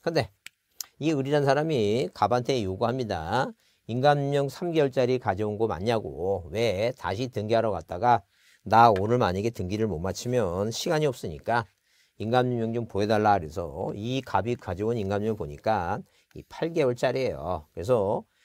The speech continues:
빨리 가서 떼어라니까 갑이 귀찮다는 듯이 위조를 했어요. 몇 개월로? 삼 개월로 치웠어요. 그 등기 신청하면 받지 말아야 되는데 받았어요. 위조된 걸 모르고 등기관이. 그러면 이 번 이렇게 뭐예요?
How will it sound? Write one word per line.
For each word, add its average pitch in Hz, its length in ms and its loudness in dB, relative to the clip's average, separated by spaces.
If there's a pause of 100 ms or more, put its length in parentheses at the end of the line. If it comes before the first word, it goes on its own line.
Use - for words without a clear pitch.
(140)
빨리 120 220 0
가서 123 220 2
떼어라니까 107 580 0
갑이 120 720 2
귀찮다는 117 540 -2
듯이 95 580 -6 (300)
위조를 190 340 4
했어요. 98 320 0
몇 104 140 0
개월로? 98 400 2 (560)
삼 - 240 -4
개월로 170 220 4
치웠어요. 160 400 -2 (640)
그 233 100 -4
등기 202 260 0
신청하면 208 300 4
받지 147 240 6
말아야 190 240 8
되는데 196 220 2
받았어요. 180 540 6
위조된 160 420 4
걸 156 100 6
모르고 139 380 2
등기관이. 117 840 -2 (220)
그러면 147 480 2
이 139 120 0
번 151 580 6
이렇게 120 280 -2
뭐예요? 92 420 0